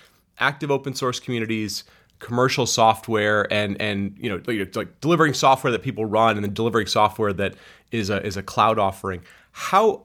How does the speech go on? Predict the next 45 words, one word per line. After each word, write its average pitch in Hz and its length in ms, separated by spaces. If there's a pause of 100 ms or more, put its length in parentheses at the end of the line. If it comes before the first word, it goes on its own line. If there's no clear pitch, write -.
how - 300
have 175 120
you 151 140
guys 139 260
thought 113 300
about 104 360
that - 340
balance, 104 500
or 95 80
what 117 220
have 104 160
your 113 340 (340)
customers 110 560
asked 104 300
for 98 240
in 90 80
terms 104 340
of, 98 240 (300)
you 101 120
know, 92 220 (160)
uh, 82 200
wh-, - 280
what's 123 220
free, 147 580
what 117 240
they 117 140
can 101 240
run, 113 480
what, 101 160 (140)
what 113 180
they 104 100
may 110 140
want 107 260
you 127 100
to 117 80
host 113 320
as 101 120
a 101 40
cloud 110 320
service? 101 440
Like, 104 100
h-, - 160
how 160 160
have 165 140
you 131 260